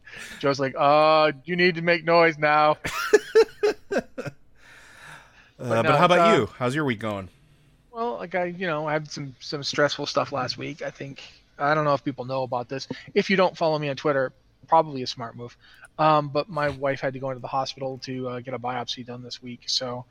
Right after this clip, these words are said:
Speaker 1: I went in Friday and hung out in the hospital all day, which, by the way, is a party. It is just such a party to have to be in the hospital all day.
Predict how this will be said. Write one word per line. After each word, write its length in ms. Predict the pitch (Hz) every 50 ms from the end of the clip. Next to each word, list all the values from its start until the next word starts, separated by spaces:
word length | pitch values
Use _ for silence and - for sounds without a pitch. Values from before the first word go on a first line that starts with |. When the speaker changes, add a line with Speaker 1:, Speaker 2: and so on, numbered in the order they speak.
| - - - - _ _ _ _ -
Speaker 1:
I 80 | 143
went 240 | 143 139 135 135 135
in 320 | 135 131 131 127 127 127 - - - -
Friday 480 | - - 131 127 131 123 120 123 120
and 100 | 117 113
hung 220 | 120 - 131 127 120
out 160 | 120 120 117
in 80 | 117
the 60 | 120 -
hospital 380 | - 123 120 - - 131 123
all 100 | 123 120
day, 240 | 120 127 123 123 - - - - - _ _
which, 180 | - 185 175 -
by 140 | - 185 185
the 100 | 170 160
way, 300 | 156 165 170 185 190 - _ _ _ - - - _ _ -
is 200 | 214 220 175 196
a 100 | 175 160
party. 680 | - - - - 214 220 202 165 135 123 - _ _ _ _ _ _ _ _ _ _ _ _ _ -
It 120 | 196 196
is 200 | 185 170 156 147
just 260 | - 180 180 - -
such 320 | - - - 247 269 - -
a 80 | 269
party 600 | 220 - 240 247 262 269 262 196 151 131 117 117 _ _ _ _ _ _ _ - - - _ _ _
to 100 | - 175
have 160 | 170 190 196
to 80 | - 196
be 100 | 180 196
in 80 | 196 185
the 60 | 175
hospital 380 | 180 196 196 - - 175 151
all 40 | 147
day. 260 | 135 147 135 127 127